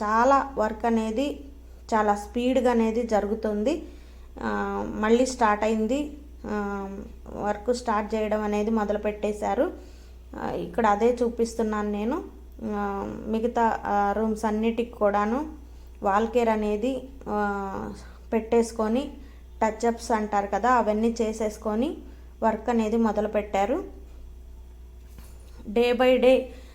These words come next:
ఎన్ని రోజులైతే ఆగిందో వర్క్ అనేది, అంతకంత స్పీడప్ అయింది. అది నాకు చాలా సంతోషంగా ఉంది. ఎందుకంటే,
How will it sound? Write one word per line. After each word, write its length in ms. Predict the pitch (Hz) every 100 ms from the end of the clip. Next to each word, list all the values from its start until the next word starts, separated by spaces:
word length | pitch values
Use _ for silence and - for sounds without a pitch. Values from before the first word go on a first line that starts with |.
| - -
ఎన్ని 280 | 226 233 269
రోజులైతే 560 | 294 269 262 247 240
ఆగిందో 720 | 240 220 208 214 220 220 214 226
వర్క్ 300 | 214 214 226
అనేది, 560 | 208 202 214 311 311 - - -
అంతకంత 540 | 214 247 294 269 247 233
స్పీడప్ 680 | 226 - 233 226 226 226
అయింది. 640 | 220 208 208 214 311 427 - - - -
అది 140 | 208 214
నాకు 220 | 208 202 214
చాలా 220 | 202 220
సంతోషంగా 760 | 233 214 214 226 226 226 208
ఉంది. 500 | 202 196 214 349 - - 226
ఎందుకంటే, 800 | 226 233 240 233 262 320 -